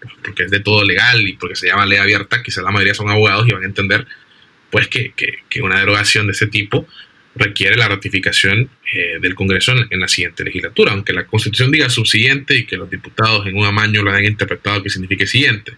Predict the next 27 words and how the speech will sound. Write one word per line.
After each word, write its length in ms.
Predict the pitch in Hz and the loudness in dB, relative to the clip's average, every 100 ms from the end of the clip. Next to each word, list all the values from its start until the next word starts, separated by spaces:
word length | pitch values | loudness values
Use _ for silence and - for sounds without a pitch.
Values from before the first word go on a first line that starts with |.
| - | -10
que 100 | 98 | -8
ese 120 | 98 | -4
es 60 | 95 | -4
otro 200 | 98 107 | -2 0
tema, 300 | 127 117 - - - - - - - - - | 0 0 -4 -14 -16 -14 -10 -8 -10 -12 -4
eh, 600 | 92 92 87 120 - - - _ _ | 0 0 -2 -6 -6 -10 -14 _ _
pues, 240 | - 120 - | -2 -2 -2
pero, 340 | - 98 95 87 _ | -2 0 0 -6 _
pero 260 | 104 98 - | -2 -2 0
que 120 | 95 | -2
el, 220 | 90 76 - - | -2 -8 -16 -8
a 160 | - | -6
partir 260 | 101 104 131 | -2 0 2
del 100 | 131 | 4
veinticinco 440 | 113 101 120 120 | 2 2 2 2
de 60 | 113 | 4
enero 140 | 113 | 2
del 80 | 107 | 2
próximo 300 | 110 104 110 | 0 4 4
año 180 | 101 120 | 4 2
el 60 | 127 | 2
Congreso 280 | 98 98 | -2 0
va 40 | 104 | 0
a 40 | |
tener 140 | 101 104 | 0 0
que 100 | 107 | 0
ratificar. 720 | 101 - 95 - 107 104 | -2 -4 -10 -4 -2 -2